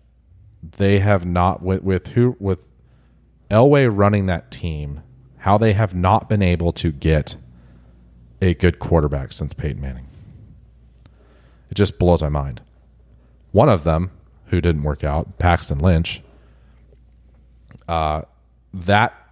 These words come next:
is one of the other stories that came out of Seahawks training camp is Russell had to be away. Uh, he went to, a, I think it was grandfather's funeral. And so there was one day where it was just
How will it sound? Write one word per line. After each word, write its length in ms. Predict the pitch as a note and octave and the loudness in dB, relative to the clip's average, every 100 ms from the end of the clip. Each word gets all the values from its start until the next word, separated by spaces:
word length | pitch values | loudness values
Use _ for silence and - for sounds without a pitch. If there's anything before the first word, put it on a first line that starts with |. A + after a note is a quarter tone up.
| _ - | _ -4
is 260 | F#2+ E2 | -2 0
one 100 | F#2+ | -2
of 60 | F2+ | 0
the 100 | F#2 | 2
other 120 | G2 | 0
stories 280 | - F2+ D#2 | 0 0 0
that 60 | - | -4
came 160 | E2 | -6
out 80 | D2+ | -4
of 60 | D2 | -6
Seahawks 340 | E2+ D2+ D#2 | -6 -6 -8
training 220 | - D#2 | -8 -10
camp 260 | - D#2+ D2 | -6 -8 -6
is 220 | D2+ - - _ _ _ _ | -8 -10 -18 _ _ _ _
Russell 280 | G2+ G#2+ B2 | 0 2 4
had 120 | G#2 F#2+ | 2 2
to 40 | |
be 120 | F#2 | 2
away. 600 | F2+ E2+ E2+ E2+ E2+ D2+ - _ - | 4 4 2 2 0 -2 -10 _ -10
Uh, 180 | E2 D#2+ | -6 -4
he 120 | D#2+ | -2
went 160 | F2 E2 | -2 0
to, 100 | F2 | 2
a, 120 | D#2+ | 0
I 20 | |
think 240 | D2+ F2 F#2 | -2 -4 -2
it 40 | |
was 120 | D#2 | -4
grandfather's 500 | - E2+ E2 E2 D2 | -2 -2 0 -2 -2
funeral. 400 | - D#2+ D2 D2+ - - _ _ _ _ _ _ - | -4 -4 -4 -6 -8 -20 _ _ _ _ _ _ -10
And 140 | F#2+ | -4
so 100 | G2+ | 2
there 100 | F#2 | 4
was 160 | F2 D#2+ | 4 2
one 260 | F#2 G2 | 2 4
day 300 | F2+ G2 E2+ | 4 4 4
where 220 | D2+ D#2 D#2 | 2 2 0
it 80 | |
was 160 | D2+ C#2+ | -2 -4
just 400 | - F2 D#2 | 2 2 2